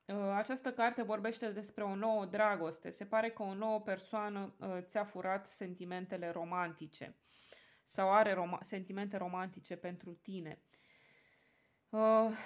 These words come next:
da, dragul meu sau draga mea, iată că această persoană care se află în viața ta este, uh, persoana pe care o așteptai și, uh, nu mai încape nicio îndoială că se întâmplă așa, uh,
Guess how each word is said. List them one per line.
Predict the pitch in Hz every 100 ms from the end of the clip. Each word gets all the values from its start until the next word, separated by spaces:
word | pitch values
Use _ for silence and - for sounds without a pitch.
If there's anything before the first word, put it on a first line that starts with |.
| - - - -
da, | 220 269 262 220
dragul | 220 208 208
meu | 208
sau | 208 202
draga | 190 196 196 185
mea, | 185 185 -
iată | - 247 247 233
că | 220
această | 208 226 226 214
persoană | 202 202 226 220 208 202 190 190
care | 208 196
se | 196
află | 202 214 202
în | 185
viața | 185 196 196 180
ta | 202 208
este, | 196 196 - - 180 180 175 - -
uh, | 175 170 170
persoana | 226 - 196 175 180
pe | 196
care | 196 196
o | 190
așteptai | 180 - 196 - 151 170 202 _ - - - - - -
și, | - - - 214 208 208 202 196 - -
uh, | 202 196 196
nu | 208
mai | 233 220 208
încape | 202 208 208
nicio | 190 202 208
îndoială | 190 180 185 190 185 170
că | 180
se | 180 170
întâmplă | 175 202 190 180
așa, | 170 - 190 208 214 - -
uh, | 185